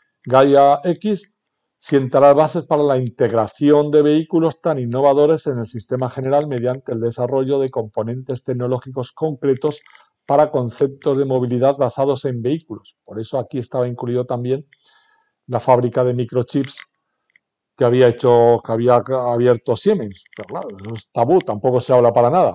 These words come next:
Pero bueno, pues se entiende que esos microchips que salgan de Siemens, pues llevaría ya integrado esta parte. Por eso en nuestros vídeos hablamos de que esa es la capa cero, ¿no?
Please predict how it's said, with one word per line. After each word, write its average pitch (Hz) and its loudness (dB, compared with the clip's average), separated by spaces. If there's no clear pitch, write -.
Pero - -20
bueno, 131 -6
pues - -20
se 101 -14
entiende 127 -4
que 127 -10
esos 131 -2
microchips 131 0
que - -8
salgan 127 0
de 127 0
Siemens, 180 -2
pues 117 -2
llevaría 117 4
ya 131 0
integrado 135 2
esta - -12
parte. - -4
Por 104 -10
eso 117 -2
en 113 0
nuestros 113 -2
vídeos 117 -2
hablamos 117 -2
de 110 -6
que - -16
esa 117 -8
es 107 -6
la 104 -4
capa 107 -8
cero, 101 -8
¿no? 110 -18